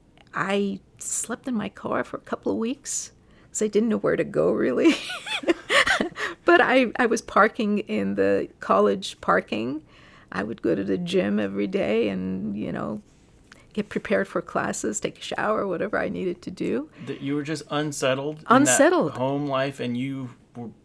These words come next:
Speaker 2: after something different.
Speaker 1: I was after something different. And eventually my dad got a hold of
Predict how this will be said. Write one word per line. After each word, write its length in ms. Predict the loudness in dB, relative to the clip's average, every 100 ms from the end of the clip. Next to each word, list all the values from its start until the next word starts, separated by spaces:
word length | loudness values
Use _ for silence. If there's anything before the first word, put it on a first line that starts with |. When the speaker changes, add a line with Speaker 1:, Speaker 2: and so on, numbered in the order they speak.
| -2
Speaker 2:
after 300 | 0 0 -10
something 400 | -6 -6 -6 -6
different. 340 | -6 -8 2
Speaker 1:
I 140 | 6 8
was 160 | 6
after 380 | 2 0 0 -2
something 340 | -2 -2 -2
different. 420 | -4 -6 -4 -4 -2
And 160 | 0 2
eventually 540 | 4 2 2 2 2
my 240 | 2 2 2
dad 500 | 2 2 2 0 0
got 180 | 0
a 60 | 0
hold 220 | 0 0
of 280 | 0 -2 -8